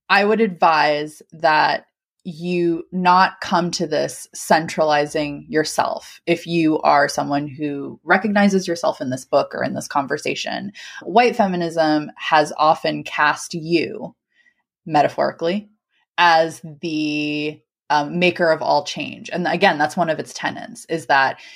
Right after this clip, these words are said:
you will walk in, you know, with your, like, venti coffee and your pencil skirt, and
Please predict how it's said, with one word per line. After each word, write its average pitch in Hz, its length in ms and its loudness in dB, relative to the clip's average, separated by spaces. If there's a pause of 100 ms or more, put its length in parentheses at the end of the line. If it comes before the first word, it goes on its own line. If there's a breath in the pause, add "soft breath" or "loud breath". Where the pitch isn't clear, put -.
(140 loud breath)
you 190 240 2
will 208 180 4
walk 175 320 4
in, 156 560 -2
you 165 140 -10
know, 147 180 0
with 143 220 -8
your, 143 120 -4
like, 151 200 -4
venti 151 380 0
coffee 151 760 0
and 143 120 -4
your 139 100 -2
pencil 143 340 -4
skirt, 139 520 0 (540 soft breath)
and 147 680 2